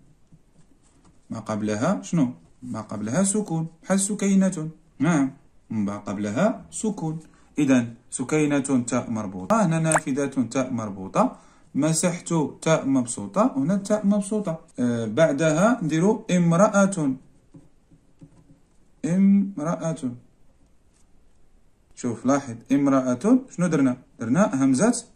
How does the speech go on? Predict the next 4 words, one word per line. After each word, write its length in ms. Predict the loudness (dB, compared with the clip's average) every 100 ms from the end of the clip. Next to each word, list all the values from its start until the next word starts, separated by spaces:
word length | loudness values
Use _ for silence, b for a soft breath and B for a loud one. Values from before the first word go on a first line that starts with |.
| 4
الوصل. 400 | 6 6 4 -4 -8 _
أخرج، 760 | 4 4 4 4 6 6 4 0 -4 -18 -20 _ -20 -20 -20 -20 -20 -20 -20 -20 -20 _ _ _ -10
همزة 240 | -4 2 2
قطع. 380 | 4 2 2